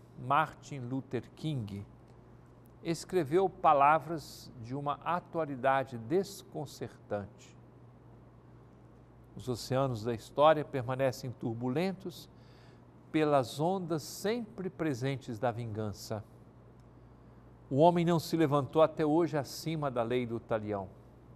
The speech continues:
Vida por vida, olho por olho, dente por dente, mão por mão, pé por pé. Mesmo sabendo que a lei da vingança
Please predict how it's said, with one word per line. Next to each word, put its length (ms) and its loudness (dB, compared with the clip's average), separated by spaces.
Vida 240 -2
por 280 -6
vida, 400 2
olho 180 4
por 260 -4
olho, 300 8
dente 320 -4
por 220 -12
dente, 440 -2
mão 260 2
por 280 -4
mão, 380 4
pé 160 6
por 400 -10
pé. 220 0
Mesmo 380 12
sabendo 480 4
que 100 0
a 60 10
lei 220 8
da 100 6
vingança 720 2